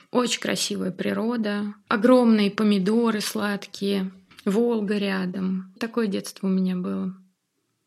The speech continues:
Раньше мне казалось, ну почему меня в деревню всё время отправляют, а сейчас я думаю, ну отправьте меня в деревню. <laughs> Щас бы я с удовольствием бы завела бы и козочек, и курочку, или две.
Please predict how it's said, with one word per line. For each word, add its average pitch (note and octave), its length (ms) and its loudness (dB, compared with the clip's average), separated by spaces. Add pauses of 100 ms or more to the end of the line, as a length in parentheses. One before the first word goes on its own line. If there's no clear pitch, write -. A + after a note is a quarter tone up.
(440)
Раньше C#4 420 6
мне D4 180 8
казалось, C4+ 500 4
ну B3+ 120 6
почему B3 680 4
меня G#3 320 4
в F#3 60 0
деревню F#3+ 460 2
всё F#3+ 200 -2
время F#3 300 0
отправляют, F#3 640 -2
а G3 40 -4
сейчас A#3+ 420 -2
я A3 80 -6
думаю, G#3 340 2
ну G#3+ 160 2
отправьте G#3 800 -2
меня F#3 320 2
в F3 80 -2
деревню. G#3 720 2 (320)
<laughs> - 800 -4
Щас A#3 200 2
бы A3 120 2
я G#3+ 60 4
с G#3+ 120 -4
удовольствием G#3 560 -2
бы F#3+ 100 0
завела F#3+ 360 -2
бы F3+ 240 0
и - 20 0
козочек, A3+ 640 -4
и F#3+ 40 -10
курочку, G3 880 -4 (540)
или E3 160 -4
две. D#3 420 -6